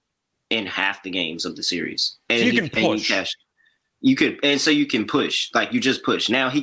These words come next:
Speaker 1: if he gets more, then, you know, that'll bring him up to that point six, point seven that we've seen him at. But if he literally has just one block in half the game these series, this series, it's a push.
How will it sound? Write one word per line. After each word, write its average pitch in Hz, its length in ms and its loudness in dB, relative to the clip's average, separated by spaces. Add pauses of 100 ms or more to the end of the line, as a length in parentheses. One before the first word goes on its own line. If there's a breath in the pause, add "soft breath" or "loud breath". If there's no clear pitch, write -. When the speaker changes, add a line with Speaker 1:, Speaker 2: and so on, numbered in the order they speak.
(140)
Speaker 1:
if 120 140 0
he 101 80 2
gets 135 280 0
more, 143 400 4
then, 117 140 2
you 110 120 2
know, 107 140 2
that'll 101 240 0
bring 107 200 -2
him 104 160 0
up - 200 2
to 92 120 -2
that 90 200 -2
point 90 220 -2
six, - 300 0
point 90 240 -2
seven 98 320 0
that 127 120 -2
we've - 80 0
seen 117 240 0
him 80 120 -4
at. 82 240 -6
But 85 240 -2 (440 loud breath)
if 120 120 0
he 131 140 4
literally 165 520 4
has 113 300 -2
just 101 280 -4
one 120 240 2
block 104 420 0
in 87 120 -6
half 107 320 -2
the 110 80 -6
game 104 260 -2
these 101 240 0
series, 80 580 -4 (100)
this 98 260 0
series, 82 400 -4
it's - 160 0
a - 80 -6
push. - 400 -4